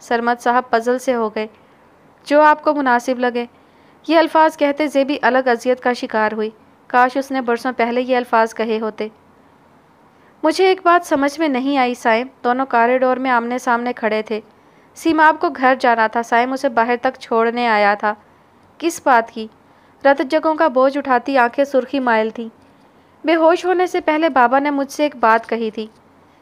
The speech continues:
फायका बेगम को साइम से कुछ मंगवाना था, तभी उसके पीछे चली आईं। "उन्होंने मुझसे कहा, दो किनारों को मिलाने वाला पुल बनना।"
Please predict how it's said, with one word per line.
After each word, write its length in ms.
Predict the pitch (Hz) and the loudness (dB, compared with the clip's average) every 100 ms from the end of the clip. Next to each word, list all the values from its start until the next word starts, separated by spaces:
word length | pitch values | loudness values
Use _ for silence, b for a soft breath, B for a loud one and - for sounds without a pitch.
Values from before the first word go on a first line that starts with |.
| b | b
फायका 340 | - 254 254 302 | 2 2 4 2
बेगम 360 | 277 269 277 | 2 0 -2
को 240 | 269 302 302 | 0 0 0
साइम 300 | 277 240 254 | 0 0 0
से 120 | 285 | -4
कुछ 240 | 277 - | -6 -6
मंगवाना 420 | 269 240 226 233 247 | -6 0 0 2 0
था, 120 | 269 | 0
तभी 280 | 240 233 262 | -2 -2 -4
उसके 220 | 262 269 | -4 -6
पीछे 320 | 254 226 254 | -6 -6 -4
चली 300 | 247 214 214 | -2 -4 -4
आईं। 180 | 208 214 - _ _ b b b b - | -8 -10 -18 _ _ b b b b -2
"उन्होंने 320 | 285 359 359 | 2 4 2
मुझसे 300 | 339 330 339 | 0 0 -2
कहा, 240 | 320 311 320 | 0 2 2
दो 220 | 277 285 | 2 0
किनारों 360 | 302 269 254 | 0 0 2
को 120 | 262 285 | 0 -2
मिलाने 460 | 262 247 233 262 | 0 0 0 0
वाला 220 | 262 262 | 0 0
पुल 280 | 269 262 262 | 0 -2 -2
बनना।" 400 | 233 208 202 208 | 0 -2 -2 -8